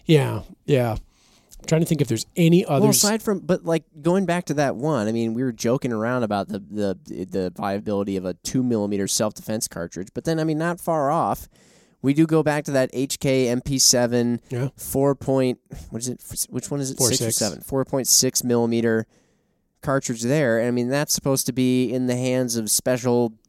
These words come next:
Speaker 1: Yeah.
Speaker 2: tier one operators and, you know, like, going against bad guys. And, I mean, so what the heck are they doing there that's so much different than, I mean, how are they actually, was that just an experiment gun? Was that a novelty
Speaker 1: No,
Speaker 2: gun or what? I
Speaker 1: it's,
Speaker 2: mean, it
Speaker 1: it,
Speaker 2: seems like people
Speaker 1: so the, it's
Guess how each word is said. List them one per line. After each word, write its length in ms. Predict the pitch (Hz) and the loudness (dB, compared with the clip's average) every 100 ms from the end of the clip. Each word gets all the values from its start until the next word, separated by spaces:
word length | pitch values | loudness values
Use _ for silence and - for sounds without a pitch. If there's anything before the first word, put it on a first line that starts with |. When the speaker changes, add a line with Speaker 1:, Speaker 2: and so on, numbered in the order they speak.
| - | 0
Speaker 1:
Yeah. 60 | |
Speaker 2:
tier 180 | 143 139 | 2 4
one 160 | 123 120 | 2 2
operators 840 | 113 117 120 120 120 120 120 113 | 0 -2 0 0 2 2 2 2
and, 400 | 107 104 104 90 | -2 -2 -4 -4
you 60 | 120 | -4
know, 280 | 104 95 101 | -2 -2 -2
like, 260 | 101 98 | -2 -4
going 200 | - 113 110 | -4 -4 -2
against 260 | 110 107 | -4 -4
bad 280 | 110 104 107 | -4 -4 -4
guys. 600 | 110 101 104 104 104 104 | -4 -4 -2 -2 -2 -2
And, 220 | 95 92 - | -4 -6 -4
I 40 | |
mean, 320 | 135 123 113 - _ _ _ _ _ _ _ | 0 0 -2 -8 _ _ _ _ _ _ _
so 140 | - 170 | -2 0
what 120 | 202 | 2
the 80 | 180 | 2
heck 200 | 180 185 | 0 2
are 60 | 175 | 2
they 100 | 165 | 2
doing 240 | 165 156 | 2 2
there 160 | 160 185 | 2 2
that's 180 | 127 | 2
so 120 | - 139 | 0 0
much 180 | 135 - | -2 0
different 380 | 139 139 135 | -2 0 -4
than, 460 | - 127 120 120 117 _ _ _ _ | 2 2 2 0 -2 _ _ _ _
I 40 | 151 | -4
mean, 120 | 143 | -2
how 120 | 143 | 0
are 100 | 151 | 0
they 120 | 147 | 0
actually, 440 | 139 139 - 127 113 _ _ _ _ | 0 -2 -2 -2 -4 _ _ _ _
was 120 | 131 | 0
that 120 | 160 | 0
just 180 | 185 196 | 2 2
an 60 | 185 | 2
experiment 520 | 170 - 170 185 175 | 2 2 2 2 0
gun? 120 | 190 | 0
Was 100 | 175 | 0
that 140 | 113 135 | 0 0
a 60 | |
novelty 280 | 151 147 160 202 | 0 -2 6 6
Speaker 1:
No, 100 | 254 | 8
Speaker 2:
gun 180 | 285 | 4
or 100 | 165 | 2
what? 200 | 131 160 | -2 2
I 40 | 214 | 2
Speaker 1:
it's, 140 | 214 | 2
Speaker 2:
mean, 80 | 123 | 0
it 60 | 120 | 0
Speaker 1:
it, 60 | |
Speaker 2:
seems 180 | 170 147 | 0 0
like 140 | 110 - | -6 -6
people 280 | 110 107 - _ _ _ | -10 -10 -14 _ _ _
Speaker 1:
so 160 | - 170 | 0 4
the, 220 | 156 165 | 4 2
it's 240 | 156 - | 0 0